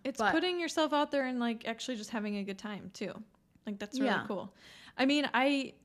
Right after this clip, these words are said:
Speaker 1: my networking event was <laughs> not nearly as, like,
Speaker 2: <laughs>
Speaker 1: exciting and elaborate as this one.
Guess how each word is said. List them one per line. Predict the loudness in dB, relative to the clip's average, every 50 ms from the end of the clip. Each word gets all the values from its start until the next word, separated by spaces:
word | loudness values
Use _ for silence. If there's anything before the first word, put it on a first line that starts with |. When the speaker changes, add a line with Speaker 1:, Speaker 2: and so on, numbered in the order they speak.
| _ 0
Speaker 1:
my | 2 4 4 4
networking | 4 2 0 -2 -4 -4 -4 -4 -4 -4 -4 -4 -4 -4
event | -4 -2 -2 -4 -4 -6 -6
was | -6 -6 -4 -6 -6 -4 -4
<laughs> | -4 0 2
not | 4 4 4 2 0
nearly | -2 0 0 0 0 0 2 2
as, | 2 2 0 2
like, | 6 8 8 8 8 4
Speaker 2:
<laughs> | 2 0 0 0 -2 -2 -2 -2 4 6
Speaker 1:
exciting | 6 6 6 0 0 6 6 8 8 8 6 6 4 4 4 2 2
and | 2 2 2
elaborate | 4 4 4 4 4 4 4 2 2 2
as | 0 -2
this | -2 -4 -2 -2
one. | -2 0 0 0 0 -2 -4 -6